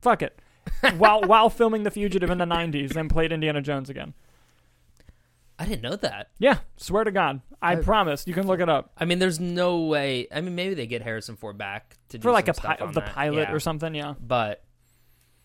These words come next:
Speaker 2: I don't know. It's an interesting, uh,
Speaker 1: I'd watch
Speaker 2: idea.
Speaker 1: an entire show about his friend that keeps getting lost in the, the, the other countries. Oh, what's his name?
Speaker 2: Oh,
Speaker 1: Oh.
Speaker 2: yeah, I know exactly. Bring back Shia LaBeouf. I'll say it.
Speaker 1: <laughs>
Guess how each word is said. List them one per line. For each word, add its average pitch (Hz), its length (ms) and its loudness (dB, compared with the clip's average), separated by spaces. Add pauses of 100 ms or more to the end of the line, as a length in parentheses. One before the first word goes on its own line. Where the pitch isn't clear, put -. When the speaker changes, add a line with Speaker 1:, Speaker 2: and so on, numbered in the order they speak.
(800)
Speaker 2:
I 170 60 -12
don't 220 100 -10
know. 175 220 -10
It's 127 160 -14
an 139 80 -10
interesting, 143 480 -12
uh, 120 300 -8 (200)
Speaker 1:
I'd 180 160 4
watch 214 200 0
Speaker 2:
idea. 214 80 -2
Speaker 1:
an 196 60 -4
entire 170 360 -2
show 160 220 0
about 151 200 0
his 147 160 -4
friend 143 280 -6
that 123 100 -10
keeps - 220 -8
getting 135 200 -4
lost 131 440 -6 (180)
in 135 380 -8
the, 139 320 -8
the, 151 120 -8 (160)
the 143 200 -6
other 135 160 -6
countries. 135 540 -8
Oh, 170 200 6
what's 180 180 0
his 165 140 -4
name? 170 380 -4 (1900)
Speaker 2:
Oh, 131 360 0
Speaker 1:
Oh. 175 160 0
Speaker 2:
yeah, 120 120 -6
I 120 100 -10
know 120 120 -6
exactly. 113 380 -12 (200)
Bring 143 160 -2
back 180 180 -6
Shia 123 300 -4
LaBeouf. - 320 -18 (240)
I'll 139 120 0
say 107 240 -6
it. 110 80 0
Speaker 1:
<laughs> - 1000 -10